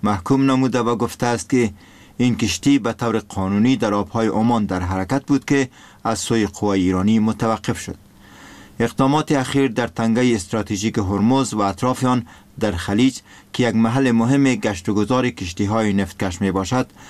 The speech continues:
تشنج را بین ایران و کشورهای غربی بیشتر ساخته، ترس بحران نظامی را در منطقه افزوده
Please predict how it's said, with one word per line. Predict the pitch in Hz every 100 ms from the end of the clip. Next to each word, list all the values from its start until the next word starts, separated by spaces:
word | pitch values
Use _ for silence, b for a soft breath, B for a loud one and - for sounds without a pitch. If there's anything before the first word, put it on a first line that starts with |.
| B B B
تشنج | 131 117 123 147 127
را | 135 123
بین | 117 117 107
ایران | 101 101 120 123
و | 107
کشورهای | 104 87 101 98 95
غربی | 82 90 82 107
بیشتر | 92 110 95 - 123
ساخته، | - 131 - 131 127 B B B B B
ترس | - 143 - 135 117
بحران | 110 101 117 107
نظامی | 101 98 101 117 135
را | 101
در | 98
منطقه | 92 92 85 87 -
افزوده | 98 - 98 92 139